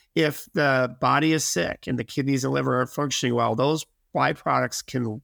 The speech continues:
can build up in the blood, and those chemicals can throw, uh, the brain's function into a tailspin.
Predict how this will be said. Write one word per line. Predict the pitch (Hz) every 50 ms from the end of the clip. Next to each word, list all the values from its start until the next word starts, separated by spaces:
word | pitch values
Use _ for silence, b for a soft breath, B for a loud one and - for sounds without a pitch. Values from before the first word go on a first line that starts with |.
| _
can | - - 135
build | 117 127 135 139 143
up | 151 - -
in | 131 123
the | 117
blood, | 110 123 117 113 107 87 85 131 _ _ _ _ _ _ _ _ -
and | - 113
those | 127 143 156 160 -
chemicals | - - - 139 127 117 - - - 117 107 104 -
can | - - 123 113
throw, | 107 - - - 120 120 123 123 123 117 117 113 107 107 - _ _ _ _ _ _ _ _
uh, | - 117 113 113 113
the | 120 123
brain's | 113 113 113 117 120 123 123 120 120 113 107 107 107 -
function | - - 117 113 107 - - 123 110 107 101
into | 92 90 110 101 - - 110
a |
tailspin. | - - - 107 101 98 98 - - - 117 113 -